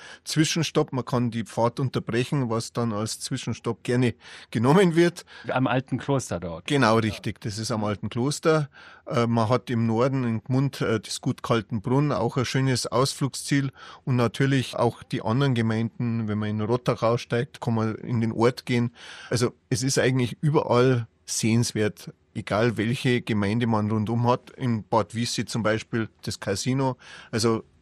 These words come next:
Speaker 1: jeder Ort hat eigentlich sein Highlight.
Speaker 2: Wie regelmäßig fahren denn die Schiffe eigentlich? Ich kann mir vorstellen, im Sommer wird das richtig voll sein und knackig voll auf den Schiffen, weil es gibt ja so viele Touristen hier, die hierher kommen.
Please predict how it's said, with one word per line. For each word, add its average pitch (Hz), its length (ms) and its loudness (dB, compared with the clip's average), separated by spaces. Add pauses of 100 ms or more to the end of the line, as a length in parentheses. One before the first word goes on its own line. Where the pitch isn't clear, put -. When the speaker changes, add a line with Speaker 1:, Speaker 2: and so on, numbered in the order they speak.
(100)
Speaker 1:
jeder 120 340 4
Ort 110 260 2
hat 104 160 0
eigentlich 101 360 0
sein 101 280 0
Highlight. 90 600 -2
Speaker 2:
Wie 120 220 -4
regelmäßig 113 640 0
fahren 147 220 2
denn 113 120 0
die 98 80 -2
Schiffe 104 320 -4
eigentlich? 101 320 -4
Ich 110 140 -4
kann 127 160 0
mir 131 100 2
vorstellen, 131 400 0
im 120 140 0
Sommer 127 300 2
wird 127 120 0
das 120 200 -2
richtig 131 280 -2
voll 135 320 -2
sein 113 320 0
und 110 140 -6
knackig 123 420 -4
voll 104 220 -2
auf 98 100 -6
den 113 160 -6
Schiffen, 139 400 -2 (380)
weil 123 100 4
es 117 140 0
gibt - 220 0
ja 120 180 4
so 113 260 0
viele 104 300 0
Touristen 110 500 -2
hier, 107 140 -2
die 104 160 -2
hierher 98 320 -2
kommen. 117 320 -4